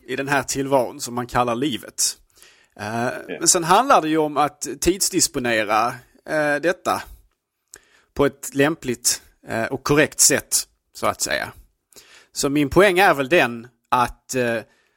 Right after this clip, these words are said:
Speaker 1: jag arbetar på det.
Speaker 2: Mm.
Speaker 1: Och hoppet lever.
Speaker 2: När du säger arbeta på det, menar du att du är en bättre människa nu med tanke på att jag och, eh, Fabbe känner oss rejält svikna? Att du inte missar både detta avsnittet och förra avsnittet som vi spelade in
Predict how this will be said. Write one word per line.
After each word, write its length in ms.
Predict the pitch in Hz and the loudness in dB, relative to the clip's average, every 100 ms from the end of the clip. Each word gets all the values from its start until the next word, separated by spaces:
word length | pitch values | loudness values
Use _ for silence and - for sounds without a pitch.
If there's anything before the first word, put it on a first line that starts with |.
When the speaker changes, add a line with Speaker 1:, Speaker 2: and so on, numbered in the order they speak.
| _ | _
Speaker 1:
jag 180 | 135 156 | 0 4
arbetar 440 | 170 233 196 - 143 | 6 6 2 -2 0
på 260 | 294 196 | 2 2
det. 160 | 92 101 - _ _ _ _ _ _ _ _ _ _ _ _ _ _ _ _ _ _ - | 0 -10 -14 _ _ _ _ _ _ _ _ _ _ _ _ _ _ _ _ _ _ -12
Speaker 2:
Mm. 180 | 120 101 143 | -12 -4 0
Speaker 1:
Och 120 | 143 | 2
hoppet 340 | 156 - 135 | 2 0 0
lever. 340 | 175 117 101 98 - _ 143 156 _ 143 180 143 _ _ _ _ _ _ | 0 0 -4 -16 -20 _ -20 -20 _ _ -20 -20 _ _ _ _ _ _
Speaker 2:
När 120 | 127 | -6
du 80 | 123 | -4
säger 180 | - 123 | 0 2
arbeta 300 | 123 113 104 | 2 -2 -4
på 140 | 131 | -6
det, 60 | 113 | -4
menar 160 | 117 117 | -4 -6
du 40 | |
att 60 | - | -6
du 60 | |
är 40 | 107 | -8
en 120 | 95 - | -10 -2
bättre 300 | 120 - 113 | -2 0 -4
människa 400 | 113 120 - 104 | -2 -4 -4 -4
nu 340 | 160 165 127 | 0 0 0
med 120 | 117 117 | -2 -2
tanke 220 | 127 - | -2 -2
på 60 | |
att 100 | 123 | -6
jag 340 | 117 113 101 107 | -2 -2 -2 -4
och, 240 | 98 - | -6 -4
eh, 280 | 104 101 104 - - - - | -2 -2 -4 -10 -20 -20 -2
Fabbe 220 | 110 98 101 | 0 0 -4
känner 220 | 110 101 | -6 -6
oss 140 | 101 | -8
rejält 440 | 101 107 110 98 - | -8 -4 -2 -2 -2
svikna? 520 | 135 135 - 104 98 | 0 0 -2 -6 -6
Att 180 | 107 - | -6 -6
du 100 | 110 | -8
inte 200 | 113 92 - _ _ _ _ _ _ | -8 -12 -16 _ _ _ _ _ _
missar 280 | 135 139 139 | 0 2 2
både 200 | 117 123 | 0 2
detta 240 | 123 123 113 | 0 2 0
avsnittet 440 | 151 - 113 107 | 0 -2 -4 -2
och 120 | 117 | -4
förra 300 | - 135 110 | 0 2 2
avsnittet 420 | 127 165 127 104 | 0 -2 -6 -6
som 160 | - 117 | -8 -4
vi 120 | 107 | -4
spelade 320 | - 104 98 | -4 -6 -2
in 140 | 101 | -4